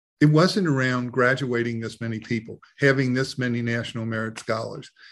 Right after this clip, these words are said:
having this many people go to college, raising this much money. It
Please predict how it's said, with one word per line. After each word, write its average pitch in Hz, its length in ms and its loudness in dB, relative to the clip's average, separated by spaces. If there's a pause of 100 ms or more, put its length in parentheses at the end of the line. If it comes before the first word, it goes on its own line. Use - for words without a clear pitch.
(160)
having 139 300 4
this 139 240 0
many 127 180 -2
people 123 340 -2
go 117 160 0
to 113 100 -4
college, 113 520 -4
raising 127 460 4
this 123 260 -4
much 117 260 -8
money. 110 260 -6
It - 40 -18